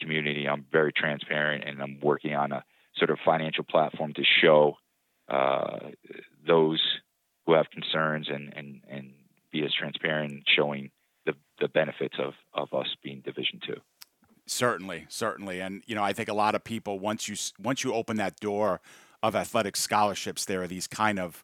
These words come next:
Speaker 2: these kind of ideas that, you know, everybody's on a full <laughs> scholarship around here and everybody's walking
Speaker 1: Yeah.
Speaker 2: around tuition and room and board free. But the actuality
Speaker 1: Yeah.
Speaker 2: is in Division two, Chase, like, the, the, the amount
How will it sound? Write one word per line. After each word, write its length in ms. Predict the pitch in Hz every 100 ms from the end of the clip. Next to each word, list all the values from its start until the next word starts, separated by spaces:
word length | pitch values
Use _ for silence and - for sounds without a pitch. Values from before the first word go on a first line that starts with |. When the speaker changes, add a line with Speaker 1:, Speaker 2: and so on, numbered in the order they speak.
| -
Speaker 2:
these 160 | 101 95
kind 240 | 120 120
of 80 | 101
ideas 480 | 95 90 101 98 92
that, 180 | 92 80
you 80 |
know, 120 | 95 95
everybody's 580 | 139 151 139 135 131
on 120 | 120 120
a 40 |
full 300 | - 127 120
<laughs> 120 | -
scholarship 580 | - 120 143 147 101 90
around 360 | 92 90 92 87
here 200 | 92 82
and 120 | 87
everybody's 380 | 110 110 113 90
walking 260 | 107 101
Speaker 1:
Yeah. 120 | 98
Speaker 2:
around 300 | 107 110 107 - - -
tuition 520 | - 131 120 123 127 117
and 160 | 107
room 180 | 110 110
and 100 | 104
board 200 | 92 95
free. 240 | - 127
But 220 | 107 104 -
the 140 | 120
actuality 680 | 139 - 117 104 135 139 101
Speaker 1:
Yeah. 140 | 95
Speaker 2:
is 160 | 92 - - - - -
in 120 | 113
Division 440 | 107 113 113 107
two, 240 | - 135 139
Chase, 400 | - 95 90 -
like, 220 | 98 - - - _ -
the, 180 | 123 -
the, 220 | 104 117 -
the 120 | 117
amount 520 | 117 110 117 165 190